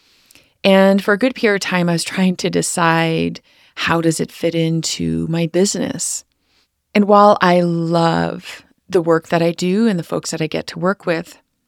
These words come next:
I also realized over the course of this year that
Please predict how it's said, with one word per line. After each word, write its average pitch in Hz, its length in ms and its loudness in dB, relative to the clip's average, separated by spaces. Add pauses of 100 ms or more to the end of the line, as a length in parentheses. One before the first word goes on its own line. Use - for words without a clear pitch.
(500)
I 202 140 2
also 208 880 4
realized 175 960 2 (320)
over 170 140 -6
the 170 100 -6
course 233 320 -2
of 202 140 -4
this 175 260 -4
year 160 320 0
that 165 400 -4